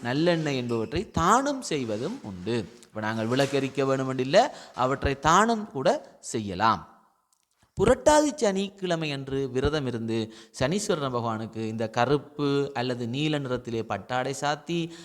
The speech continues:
நீல நிற மலர்களால் அவரை அர்ச்சித்து, எள் சாதம், அதாவது எள் கலந்த சாதம் இல்லையா, அந்த எள் கலந்த சாதத்தை நைவேத்தியம் செய்து வழிபடுவது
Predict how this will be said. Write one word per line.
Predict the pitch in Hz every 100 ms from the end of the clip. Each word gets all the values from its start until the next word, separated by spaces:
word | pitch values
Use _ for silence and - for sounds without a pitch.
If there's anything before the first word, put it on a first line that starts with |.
| -
நீல | 123 135 175 196
நிற | 170 139 123
மலர்களால் | 110 127 135 127 120
அவரை | 110 110 107
அர்ச்சித்து, | 101 101 - 165 - 190 180 180 - -
எள் | 143 175 214
சாதம், | 214 - 107 98 101 87
அதாவது | 95 104 104 127 202
எள் | 147 156 170
கலந்த | 127 117 135
சாதம் | - 117 95 117
இல்லையா, | 220 - 90
அந்த | - 110
எள் | 120 151
கலந்த | 156 123 110
சாதத்தை | 104 110 120 123 110
நைவேத்தியம் | 101 107 143 147 117 113 107
செய்து | - 95 123 120
வழிபடுவது | 92 92 87 95 170 269